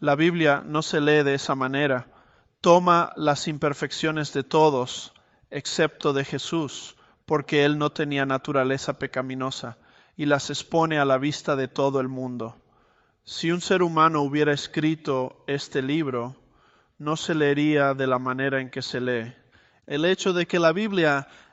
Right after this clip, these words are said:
hable con tanta franqueza acerca de las faltas de los siervos de Dios más selectos demuestra que este libro proviene de Dios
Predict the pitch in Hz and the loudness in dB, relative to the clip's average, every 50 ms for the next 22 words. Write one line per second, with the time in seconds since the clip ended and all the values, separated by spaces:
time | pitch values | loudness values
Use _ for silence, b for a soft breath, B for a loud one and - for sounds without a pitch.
0 | B - 160 160 170 170 180 180 175 - - 160 156 151 - 170 170 180 190 - | B 2 6 6 6 6 4 0 0 -2 -4 -6 -6 -2 2 4 4 4 2 2
1 | - 190 175 - - 175 165 160 - - 190 185 190 - - - 156 143 139 139 | 0 0 0 2 0 0 0 -2 -2 -2 0 0 0 0 0 0 2 4 4 2
2 | 95 131 - 139 - - - 170 170 170 - - 165 160 160 156 147 143 - - | 2 0 0 0 0 -2 0 0 0 0 -2 -2 -2 0 2 0 0 -2 -2 0
3 | - 175 170 170 160 - 170 160 156 147 156 151 147 143 - - - 165 165 165 | 4 4 4 4 4 0 -2 -2 -2 -2 -4 -2 -2 -2 -4 -2 -2 0 0 0
4 | 160 156 165 156 143 139 143 139 135 143 170 180 180 156 135 123 - - - B | 0 -2 -6 -6 -6 -4 -4 -4 -2 -2 0 0 0 0 0 -2 -8 -16 -18 B
5 | B B B B 143 151 160 175 175 - - 165 151 165 185 175 - - - 143 | B B B B 0 2 2 2 2 0 -4 -2 0 0 0 0 -2 -6 -4 -4
6 | 131 131 - - B B B B B B - 147 147 156 165 175 180 - - - | -4 -4 -6 -10 B B B B B B -6 -6 -4 -2 -2 -2 -2 -2 -4 -4
7 | 175 160 156 151 - - 151 156 - - - 151 151 170 196 190 156 151 143 139 | 0 0 0 0 0 -2 -2 -2 -2 -4 -4 -2 0 0 0 0 0 -2 -2 -2
8 | 139 B B B B B - - 151 143 139 151 160 170 170 165 156 147 147 135 | -4 B B B B B -6 -4 -4 -2 -2 -2 -2 -2 0 -2 -2 -2 -2 -2
9 | 139 151 156 165 165 160 - - - - - | 0 0 0 0 0 -2 -4 -10 -12 -16 -18